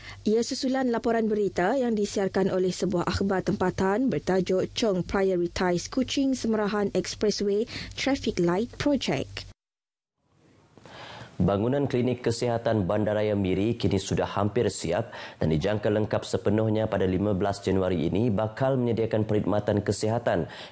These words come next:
Speaker 2: kepada semua kawasan di Miri, terutama kawasan yang mempunyai jaringan kepada lebuh raya Pan Borneo. Pembinaan klinik tersebut yang menelan kos berjumlah dua puluh enam juta ringgit disiapkan dalam tempoh tiga puluh bulan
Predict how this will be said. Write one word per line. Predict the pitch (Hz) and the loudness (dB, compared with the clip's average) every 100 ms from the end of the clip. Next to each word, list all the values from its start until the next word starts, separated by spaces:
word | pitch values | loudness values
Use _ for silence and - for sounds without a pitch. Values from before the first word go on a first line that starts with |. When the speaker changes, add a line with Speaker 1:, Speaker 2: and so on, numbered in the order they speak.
| - | -2
Speaker 2:
kepada | 73 | -2
semua | - 101 123 | 0 0 0
kawasan | - 117 110 110 | 0 0 0 0
di | 104 95 | 0 2
Miri, | 87 101 | 2 0
terutama | 117 110 90 107 107 101 | 0 0 2 2 0 0
kawasan | 101 101 - 104 98 | 0 0 0 0 0
yang | 90 113 117 | 0 0 0
mempunyai | 104 104 - 98 | 0 0 0 0
jaringan | 87 98 101 101 85 - | 0 0 0 0 -2 -6
kepada | - 87 85 | -4 0 2
lebuh | 80 85 | 2 0
raya | 87 90 85 | 0 0 0
Pan | 113 120 | 0 0
Borneo. | 92 98 92 62 - - - - | 2 0 0 -2 -4 -10 -12 -2
Pembinaan | 87 85 82 | 0 2 0
klinik | 90 90 92 | 0 0 2
tersebut | 87 - 87 92 - | 0 0 0 0 0
yang | 90 90 87 | 0 2 2
menelan | 87 85 85 | 0 0 -2
kos | - 104 110 - | 0 -2 -2 -2
berjumlah | 92 78 90 92 85 | -2 2 0 0 0
dua | 87 | 0
puluh | - 87 98 | 0 0 0
enam | 113 107 90 | 0 0 0
juta | 90 87 | 0 0
ringgit | 82 80 110 - - - - | 0 2 0 -2 -10 -12 -8
disiapkan | 67 - 98 - 117 117 | -6 -2 -4 -2 0 0
dalam | 104 101 | 0 0
tempoh | 104 98 101 95 | 0 2 0 2
tiga | 110 110 | 0 2
puluh | 104 87 | 2 2
bulan | 98 107 | 2 2